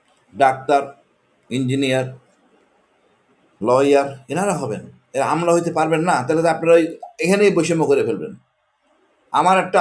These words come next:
আনুগত্য থাকে আমার সিনিয়রের প্রতি, সবসময় থাকবে। even আর্মি থেকে চলে এসে রিটায়ার গেছি, আমার কোনো সিনিয়র বলে আমি সেটা মানবো, ওনাদের একই সিস্টেম। তা আমি খালি খালি কেন এটা কুলুষিত করবো? সব আমলাকে দিতে হবে। সংস্কৃত কিছু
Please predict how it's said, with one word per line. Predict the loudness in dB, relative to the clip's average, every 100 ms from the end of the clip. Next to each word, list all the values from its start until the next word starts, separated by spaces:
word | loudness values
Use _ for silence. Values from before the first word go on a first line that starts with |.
| 2
আনুগত্য | 2 0 -2 -6
থাকে | -4 0 0
আমার | -2 -4
সিনিয়রের | -2 0 -2
প্রতি, | -4 -12 -6
সবসময় | -4 -2 -2 -2
থাকবে। | -8 -14 -20 _ _ _ _ _ _ _ _ -20 -20 -8
even | -2 2
আর্মি | 2 2 -2
থেকে | -2 0
চলে | 0 0
এসে | -2 -2
রিটায়ার | 0 0 -2
গেছি, | -6 -10 -12 _ -6
আমার | -2 -2 -2
কোনো | -4 -4
সিনিয়র | -4 -2 0
বলে | 0 0
আমি | -4 -8 _
সেটা | -8 -4 -4
মানবো, | -4 -6 -12 _ _ _ -4
ওনাদের | -2 2 2
একই | 0 -8
সিস্টেম। | -12 -12 -16 _ _ _ _ _ _ _ -8
তা | -4
আমি | -2 -2
খালি | -4 -4 -2
খালি | -2 0
কেন | 0 0
এটা | 0
কুলুষিত | 0 0 -2 -4
করবো? | -4 -4 -2
সব | 2 2
আমলাকে | 0 -2 -2
দিতে | -2 -2
হবে। | -2 -2 -10 _ _ _ _ _ _ _ _ _ _ -10
সংস্কৃত | -2 0 0 -2 -2
কিছু | 0